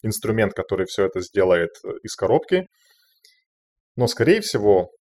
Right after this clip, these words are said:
скорее всего, это опять же будет, э, решено благодаря генерации, э, кучи файлов, которые находятся у вас в проекте, и которые, кажется, всё равно будут иметь в себе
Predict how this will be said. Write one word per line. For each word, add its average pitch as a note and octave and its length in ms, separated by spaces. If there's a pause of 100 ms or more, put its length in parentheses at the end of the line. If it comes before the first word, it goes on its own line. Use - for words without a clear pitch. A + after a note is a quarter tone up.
скорее A2 400
всего, - 380 (200)
это A2+ 220
опять C#3 260
же A2 100
будет, G#2 300 (320)
э, F2+ 380 (380)
решено A#2+ 560 (640)
благодаря G#2 600 (280)
генерации, G2+ 680 (460)
э, F2+ 40 (260)
кучи - 240
файлов, A#2+ 440 (520)
которые G#2 360
находятся G2 480
у F#2 80
вас F#2 220
в - 120
проекте, F#2+ 520 (600)
и G#2 80
которые, G#2+ 460 (220)
кажется, A#2 280
всё - 160
равно A2 200
будут G#2 260
иметь G#2 220
в - 60
себе G2+ 380